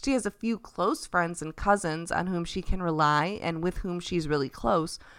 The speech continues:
which I think is a healthy model for readers that this is in fact normal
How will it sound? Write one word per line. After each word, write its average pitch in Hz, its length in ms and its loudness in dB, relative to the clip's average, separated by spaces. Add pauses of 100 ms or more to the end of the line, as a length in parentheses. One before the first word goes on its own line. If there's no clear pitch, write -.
(160)
which - 120 -4
I 277 80 2
think 349 260 -4
is 285 300 -2
a 226 140 0
healthy 247 440 2
model 208 380 0
for 170 220 -2
readers 175 640 0 (160)
that 165 340 2
this 196 200 0
is 190 160 -4
in 190 100 -2
fact 156 480 0
normal 160 580 0